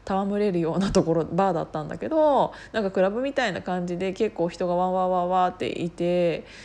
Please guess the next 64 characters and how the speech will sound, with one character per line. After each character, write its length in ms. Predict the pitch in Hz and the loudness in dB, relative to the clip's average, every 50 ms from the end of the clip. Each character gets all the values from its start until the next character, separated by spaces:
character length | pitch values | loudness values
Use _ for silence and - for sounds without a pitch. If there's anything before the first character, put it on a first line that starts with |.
| - - | -18 -12
あ、 160 | - 160 156 - | -8 -6 -6 -2
今、 300 | - 185 196 202 190 - - - | -2 -2 -2 -2 -2 -4 -6 -6
あ 80 | - 170 | -6 -4
あ 80 | 175 180 | -2 -2
い 60 | 190 | -4
う 60 | 190 | -4
と 100 | 196 208 | -6 -6
こ 100 | - 226 | -6 -4
ろ 60 | 220 220 | -6 -4
っ 20 | |
て 120 | - 175 | -4 -4
ど 100 | 160 185 | -4 -2
う 40 | 196 | -2
な 80 | 190 185 | -4 -4
っ 20 | 180 | -6
て 100 | 165 156 | -6 -6
ん 60 | 151 | -6
だ 80 | 147 | -6
ろ 60 | 143 147 | -6 -6
う 20 | |
ね。 160 | 147 151 - | -8 -8 -6
ま 80 | - 180 | -4 -4
あ 20 | |
い 60 | 170 | -4
い 20 | 165 | -4
か。 220 | - - - - - - - - - - - | -4 -6 -6 -8 -12 -20 -20 -20 -14 0 2
で、 280 | 240 220 185 - - - - - - - | 2 4 4 0 -2 -8 -16 -14 -6 -2
あ 80 | 175 | -2
の、 100 | 185 190 | 0 0
そ 220 | 190 - 254 247 247 | 0 0 2 2 2
う 60 | 247 | 2
い 840 | 240 247 247 254 254 254 247 254 254 247 254 247 254 247 247 247 247 | 2 0 2 2 2 2 2 2 2 2 2 2 2 2 2 0 0
う 60 | 247 | -2
と 240 | - - - 240 233 | -4 0 0 0 0
こ 240 | 240 - 247 240 | 2 2 2 4
ろ 200 | 240 247 247 240 | 4 4 2 2
で、 540 | 202 185 202 220 226 226 220 190 160 - - - - - - | 0 -2 -2 -2 -2 -2 -2 -2 -2 -4 -8 -12 -20 -12 -8
な 100 | 190 196 | -6 -6
ん 40 | 185 | -4
か 120 | - - - | -4 -4 -4
私 320 | 190 180 208 208 - 196 190 | -2 -2 -2 -4 -4 -6 -2
と 240 | - 440 440 - | 0 2 2 2
女 300 | - - 196 196 190 202 | 2 0 0 0 -2 -2
友 240 | 190 220 202 185 170 | -4 -4 -4 -4 -4
達 220 | 151 156 175 - - | -4 -6 -8 -8 -4
と 220 | - 247 220 180 | 0 2 2 2
二 220 | 180 - - 202 | 0 -2 -4 -2
人 120 | 196 190 180 | -2 0 -2
で 120 | 160 - | -2 -2
行 100 | - 170 | -4 -4
く 140 | - - 160 | -4 -4 -4
じ 120 | 170 - | -2 -2
ゃ 120 | 165 160 160 | -2 -2 -2
ん。 160 | 156 - 220 - - - - | -6 -8 -10 -14 -16 -10 -2
で、 380 | 190 262 277 254 214 160 - - - - - - | 0 2 2 2 0 -2 -4 -8 -16 -20 -18 -6
な 100 | - 214 | -6 -6
ん 40 | 196 | -4
か 120 | 196 - - | -4 -4 -2
女 140 | - 359 453 480 508 494 480 508 508 480 | -2 -2 -2 -2 -2 0 0 0 0 0
友 80 | 403 277 | 0 -2
達 220 | 220 196 - 190 | -2 -2 -2 -4
の 100 | 180 180 | -4 -4
方 260 | 180 214 190 170 151 | -4 -2 -2 -2 -2
が 460 | 156 175 202 208 208 196 170 - - | -2 -2 -2 0 0 0 -2 -2 -6